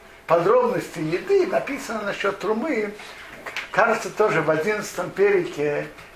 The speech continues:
Мишнайот трумот. Теперь, "Веле ишане пирот мибриятам", что он не изменил пирот от их обычного использования, как они есть, "Кдер шейна мешане митрумо майсашени",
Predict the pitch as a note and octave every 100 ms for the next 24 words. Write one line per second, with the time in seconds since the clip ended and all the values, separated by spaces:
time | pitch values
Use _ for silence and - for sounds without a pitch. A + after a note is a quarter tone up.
0 | - D3+ - D3+ D3 D3+ D3 A#2 A2 -
1 | - - - - - - - - - -
2 | - - - - - - - - - -
3 | - - - - - - - C#3 F#3 A3+
4 | C#4 B3 - F#3+ G3 A3 A3 F3 F3+ F#3+
5 | D#3+ D#3 C#3 C3 A2+ - - - - -
6 | - E3+ E3+ F#3 B3+ A#3 C#3+ E3 D#3 F3+
7 | D3+ - D3 D#3+ D3+ C3+ C3+ - - -
8 | - C#3 D#3 D3 F3+ - D3+ C3+ C#3 C3+
9 | - D3+ C3+ B2 C#3+ C#3 E3 F3+ - -
10 | - - - F3 E3+ E3+ E3 D#3 C3 E3+
11 | - D#3 D3+ A3 G3 - G3+ F#3 E3+ D3+
12 | C#3+ C#3 D#3 A3+ D4 C#4+ - - - E3
13 | D3 D#3 E3+ G#3+ F#3 E3+ - D#3 - G#2